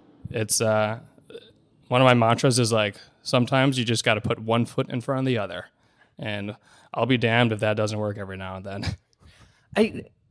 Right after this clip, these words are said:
Speaker 2: I imagine some of it too is, like, I think I, I, I recognize this just watching stuff. It seems like players are really good at, at their level, and then when they go up,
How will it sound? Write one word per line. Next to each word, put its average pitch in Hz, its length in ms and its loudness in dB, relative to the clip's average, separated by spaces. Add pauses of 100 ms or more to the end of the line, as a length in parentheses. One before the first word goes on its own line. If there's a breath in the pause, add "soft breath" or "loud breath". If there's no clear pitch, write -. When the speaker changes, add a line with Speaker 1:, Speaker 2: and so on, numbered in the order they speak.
(160)
Speaker 2:
I 190 120 6
imagine 220 460 6
some 170 240 2
of 156 120 0
it 147 180 0
too 151 280 2
is, 123 220 0
like, 113 240 0 (140)
I 147 100 2
think 185 240 -2
I, 147 140 4 (100)
I, 151 420 -2
I 147 120 4
recognize 127 580 0
this 110 180 -4
just 117 220 -8
watching 104 420 -2
stuff. - 320 -4
It 107 100 -8
seems 185 340 4
like 139 320 4 (1900)
players 147 480 6
are 127 80 2
really 151 400 4
good 147 260 2
at, 127 160 2 (260)
at 127 160 -2
their 127 200 6
level, 113 760 2
and 123 140 0
then 127 160 2
when 123 120 2
they 120 120 2
go 117 280 2
up, 135 480 2